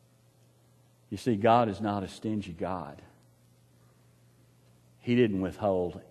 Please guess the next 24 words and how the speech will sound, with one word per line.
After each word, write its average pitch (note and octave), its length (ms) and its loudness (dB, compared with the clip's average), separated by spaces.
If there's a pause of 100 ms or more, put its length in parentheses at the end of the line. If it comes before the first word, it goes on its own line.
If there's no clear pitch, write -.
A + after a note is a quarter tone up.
anything G#2+ 680 -4 (1300)
that G2+ 160 2
was F#2+ 200 -4
of E2+ 100 -6
value G#2+ 460 0
in A2 80 -2
heaven E2+ 380 -10 (1900)
that F#2+ 160 -2
could F#2 140 -6
be F2+ 120 -4
leveraged F2+ 760 -4 (840)
to F#2 80 -8
touch G2 320 -6
your F#2+ 140 -8
heart C#2+ 480 -10 (800)
and F#2 140 -6
let F#2 280 -4
you G#2 80 -2
know D#2+ 420 -8 (800)
He's G2 180 -8
got F#2+ 240 -4
plans F2 320 -8
for - 140 -16
you. C2 240 -18